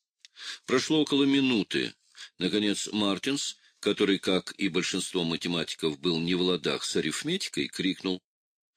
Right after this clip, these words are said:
«Триста семьдесят пять тысяч ноль семьдесят два». Проверка тотчас показала, что Мартинс ошибся, хотя умножал в три раза дольше, чем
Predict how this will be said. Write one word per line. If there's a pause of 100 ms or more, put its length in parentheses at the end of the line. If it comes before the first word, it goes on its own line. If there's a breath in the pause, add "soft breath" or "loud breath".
(340 loud breath)
«Триста
семьдесят (120)
пять
тысяч (360)
ноль
семьдесят
два». (1400 loud breath)
Проверка
тотчас
показала,
что
Мартинс
ошибся, (240 soft breath)
хотя
умножал
в
три
раза
дольше,
чем